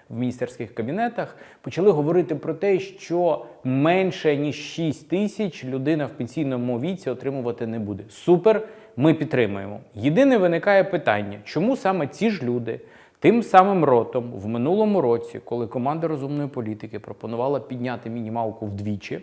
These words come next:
вона складала дві тисячі триста шістдесят одну гривню, ми пропонували збільшити ці виплати до чотири тисячі сімсот двадцять дві гривні,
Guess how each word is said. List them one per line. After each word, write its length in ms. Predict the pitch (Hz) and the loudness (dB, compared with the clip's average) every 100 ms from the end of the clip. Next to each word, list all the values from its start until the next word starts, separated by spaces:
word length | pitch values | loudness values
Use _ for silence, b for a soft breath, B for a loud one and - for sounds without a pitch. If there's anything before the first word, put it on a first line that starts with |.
| - B B B B - | -14 B B B B -6
вона 200 | 120 127 | -2 -2
складала 440 | - 117 117 113 | -4 -2 0 0
дві 160 | 110 117 | 0 -2
тисячі 440 | 135 - 117 107 | -2 -4 -10 -10
триста 340 | 131 135 - | -4 -4 -4
шістдесят 540 | 117 123 110 107 117 117 | -8 -6 -6 -4 -4 -4
одну 220 | 107 107 | -8 -8
гривню, 480 | 92 104 98 127 131 | -6 -4 -4 -6 -6
ми 160 | 117 | -8
пропонували 640 | 113 113 - 107 104 113 107 | -8 -10 -8 -6 -2 -2 -2
збільшити 540 | 98 113 110 110 104 | -4 -6 -6 -10 -10
ці 160 | 101 110 | -10 -8
виплати 440 | 113 110 104 104 | -8 -8 -8 -6
до 120 | 104 | -8
чотири 300 | 104 - 117 | -10 -10 -10
тисячі 320 | 104 104 - 107 | -8 -12 -12 -14
сімсот 360 | 117 - 110 | -14 -8 -8
двадцять 340 | 98 98 - 90 | -4 -6 -8 -10
дві 160 | 95 | -8
гривні, 400 | 90 107 120 156 | -8 -8 -8 -12